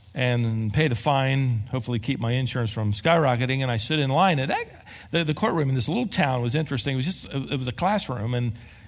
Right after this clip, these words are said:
and, uh, the judge's bench was a folding table, and he had stacks of files sitting in front of him and an assistant, and he wasn't wearing a robe or anything, and but he was the judge, and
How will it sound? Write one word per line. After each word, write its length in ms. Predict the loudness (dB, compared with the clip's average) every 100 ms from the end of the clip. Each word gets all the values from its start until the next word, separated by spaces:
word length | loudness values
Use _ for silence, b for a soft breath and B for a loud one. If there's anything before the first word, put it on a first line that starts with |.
| B
and, 300 | 0 0 2
uh, 680 | 4 4 2 0 -4 -8 -8 -4
the 120 | -2
judge's 400 | 0 2 0 2
bench 240 | 0 2
was 160 | 0 0
a 80 | 0
folding 480 | 0 2 0 0
table, 460 | 0 0 2 2 0
and 60 | 0
he 80 |
had 120 | -2 -2
stacks 400 | 0 -2 -2 -4
of 180 | -4
files 560 | 0 0 2 0 -2 -4
sitting 280 | -6 -8 -6
in 120 | -2
front 200 | 0 0
of 80 | 0
him 140 | 0
and 120 | 0
an 80 | 0
assistant, 560 | 0 -2 -4 -2 -2 0
and 240 | 0 -2 -4
he 60 | -2
wasn't 240 | 0 2
wearing 160 | 2 2
a 60 | 2
robe 200 | 2 2
or 120 | 0
anything, 440 | -2 0 0 0
and 200 | 2 0 -2 -14 -20 -20 -20 -16 -4
but 120 | 0
he 100 | 2
was 120 | 2
the 80 | 0
judge, 460 | 2 4 4 4 0
and 180 | -2